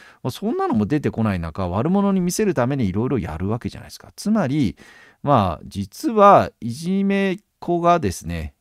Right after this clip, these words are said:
いじめられてるのがバレただけの話じゃないですか。だって、まあ、最初は斉藤さんが実はあの人は委員長でね、か-、学校で言うとですよ、学校で委員長が、なんか、「あの人なんか真面目に見せてるけど、裏ですっごいいじめるんだよ」みたいな噂をブワーって流されて、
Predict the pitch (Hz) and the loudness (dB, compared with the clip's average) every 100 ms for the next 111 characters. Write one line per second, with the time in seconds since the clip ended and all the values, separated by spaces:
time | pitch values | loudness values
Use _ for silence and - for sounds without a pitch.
0 | _ _ - 131 165 202 196 190 185 190 | _ _ -14 -8 -2 0 0 0 0 -2
1 | 180 90 85 190 294 - 87 98 262 - | -2 -2 0 0 0 -6 -10 -4 -4 -4
2 | - 151 - - 113 85 82 90 - 82 | -6 -6 -6 -6 -6 -6 -8 -10 -10 -12
3 | 71 - - - _ 135 120 _ - 151 | -14 -18 -20 -20 _ -4 -4 _ -6 -4
4 | 151 180 - 139 113 139 127 127 123 107 | 0 -2 0 -2 -2 -4 -2 0 0 -4
5 | 107 120 98 98 110 - 90 87 - 120 | -4 -2 -2 0 -4 -6 -8 -8 -4 -2
6 | 104 71 - 160 185 - - - - - | -2 -6 -8 -8 -8 -12 -14 -10 -10 -4
7 | 113 104 101 98 - - - 90 82 90 | -2 0 -2 -4 -10 -12 -14 -12 -10 -6
8 | 104 104 87 95 82 - - - - 92 | -6 -6 -8 -8 -8 -14 -20 -20 -10 -6
9 | 90 - 73 - _ _ - 87 107 92 | -6 -6 -10 -12 _ _ -8 -6 -4 -4
10 | 87 87 73 76 80 120 131 147 156 113 | -6 -6 -8 -8 -6 -2 -2 -2 -2 -4
11 | 87 85 90 87 85 135 117 80 90 - | -6 -8 -8 -8 -6 -6 -6 -8 -12 -4
12 | 147 87 107 135 143 139 101 87 78 73 | -4 -4 -8 -6 -6 -4 -6 -8 -12 -14
13 | 73 80 98 78 - 135 120 113 117 107 | -10 -8 -8 -8 -8 -10 -8 -8 -4 -4
14 | 101 104 76 - 98 73 | -4 -6 -10 -8 -8 -8